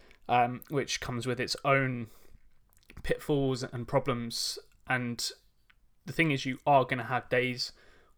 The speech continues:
where you don't wanna do anything, where the only thing you wanna do is stay in bed and watch Netflix.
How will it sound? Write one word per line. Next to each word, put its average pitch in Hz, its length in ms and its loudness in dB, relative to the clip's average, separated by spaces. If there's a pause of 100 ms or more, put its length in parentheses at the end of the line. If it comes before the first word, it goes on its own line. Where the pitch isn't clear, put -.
where 120 140 0
you 120 120 -2
don't 120 280 0
wanna 131 120 -4
do 120 160 -8
anything, 135 420 -2
where 123 260 0
the 127 200 -4
only 127 140 -2
thing 123 160 -4
you 127 100 -2
wanna 123 140 -4
do 127 180 -2
is 113 120 -4
stay 120 180 -4
in 117 80 -8
bed 120 200 -2
and 117 100 -8
watch 120 180 -10
Netflix. 139 560 -4